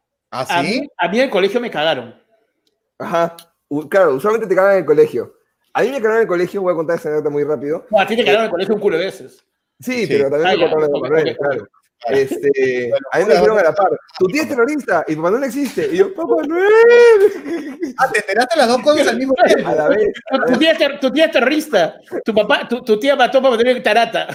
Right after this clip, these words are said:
Speaker 1: O, o ya sabía, o ya sabía que tu tía era terruca y pensaba que existía Papá Noel.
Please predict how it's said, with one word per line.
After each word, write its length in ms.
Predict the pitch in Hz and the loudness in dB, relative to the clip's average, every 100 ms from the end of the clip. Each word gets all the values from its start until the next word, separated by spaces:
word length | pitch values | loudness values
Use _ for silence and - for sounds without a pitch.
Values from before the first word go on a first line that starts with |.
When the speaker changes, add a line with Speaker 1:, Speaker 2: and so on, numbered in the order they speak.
| - 247 | -10 -4
Speaker 1:
O, 800 | 226 - - - 571 494 - 233 | -2 0 0 2 2 2 2 -2
o 20 | |
ya 100 | - - | -2 0
sabía, 360 | 254 254 - - _ _ _ | 4 4 2 -10 _ _ _
o 120 | 202 202 | 2 4
ya 160 | 240 | 4
sabía 260 | 254 254 262 | 4 4 2
que 100 | 240 208 | 0 -8
tu 100 | 202 | -8
tía 200 | 240 240 | -2 -2
era 180 | 240 226 | -2 -2
terruca 540 | 208 220 220 220 220 - | -2 0 0 0 -2 -12
y 100 | 185 | -8
pensaba 320 | 185 180 214 | -8 -6 -6
que 60 | 214 | -6
existía 320 | 196 175 214 | -8 -2 -2
Papá 180 | 202 175 | -2 -4
Noel. 260 | 175 147 | -4 -4